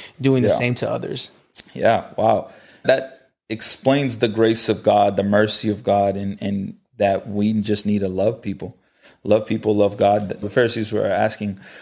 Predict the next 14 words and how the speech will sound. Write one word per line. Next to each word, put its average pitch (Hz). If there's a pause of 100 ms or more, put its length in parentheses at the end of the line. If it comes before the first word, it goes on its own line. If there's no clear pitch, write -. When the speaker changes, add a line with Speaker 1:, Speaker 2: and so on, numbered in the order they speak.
(140)
Speaker 2:
"What 139
is 123
the, 117
the 110 (100)
Speaker 1:
Greatest -
commandment. 117
Speaker 2:
the 131
greatest 143
commandment?" 104 (120)
And 110
he 107
says, 98
"Love 113
God 101